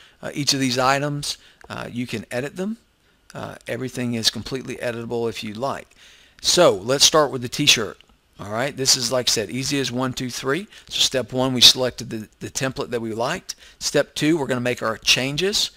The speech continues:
So I wanna replace this shirt with one from my campaign. So I simply double click that. It's going to retrieve all the different shirts from the, uh, Teespring campaign that I have running based on the U R L that I entered.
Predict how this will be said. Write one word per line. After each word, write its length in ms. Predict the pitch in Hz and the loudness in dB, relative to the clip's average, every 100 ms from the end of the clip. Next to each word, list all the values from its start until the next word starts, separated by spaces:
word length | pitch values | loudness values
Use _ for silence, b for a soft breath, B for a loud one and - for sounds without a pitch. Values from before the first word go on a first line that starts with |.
| B B - | B B -4
So 380 | - 123 107 - _ - | 0 0 -2 -6 _ -6
I 60 | 120 | 0
wanna 240 | 143 135 | 2 2
replace 400 | 123 - 139 - | 0 2 2 2
this 120 | 127 | 2
shirt 400 | - 135 139 - | 2 4 2 -2
with 460 | 113 117 113 - - - | -4 -2 -4 -8 -20 -16
one 280 | 110 120 131 | -6 -2 -2
from 160 | - | -2
my 160 | 120 117 | -2 -4
campaign. 600 | - 120 113 117 123 190 B B B B | -4 -8 -8 -6 -6 -8 B B B B
So 160 | - | -6
I 120 | 110 110 | 0 4
simply 340 | - 123 120 | 4 2 -6
double 360 | 98 113 143 196 | -6 -8 -4 -4
click 340 | - 160 - | -2 -4 -2
that. 280 | 113 143 233 _ b b b b b | -6 -4 -8 _ b b b b b
It's 100 | 123 | -4
going 240 | - 131 120 | 0 0 2
to 300 | 131 120 - | 0 0 -6
retrieve 800 | 127 113 - 185 202 143 147 147 - - | -6 -2 0 4 4 4 0 -4 -12 -2
all 380 | 123 160 202 196 | 2 2 2 2
the 100 | 185 | 2
different 300 | 170 147 - | 2 2 4
shirts 680 | - 190 139 - - - B B - | 6 6 4 2 -4 -4 B B -18
from 480 | - 151 165 156 - _ _ _ - | 0 4 4 2 -6 _ _ _ -14
the, 400 | 131 135 135 123 - - | -4 -2 -2 -4 -10 -6
uh, 180 | 120 113 | -4 -2
Teespring 520 | - 185 - 135 120 | 0 2 2 0 0
campaign 480 | - 123 104 123 120 | -4 -4 -4 -4 -2
that 80 | 117 | -2
I 100 | 123 | 0
have 220 | 120 120 | -2 -2
running 400 | 156 165 117 131 | -2 -2 -2 -2
based 260 | 123 123 | 0 0
on 100 | 127 | -2
the 80 | 113 | -4
U 180 | 110 113 | -4 -2
R 100 | 110 | 0
L 120 | 113 107 | -2 -2
that 120 | 98 | -6
I 120 | 95 | -6
entered. 340 | 123 127 - | -6 -8 -8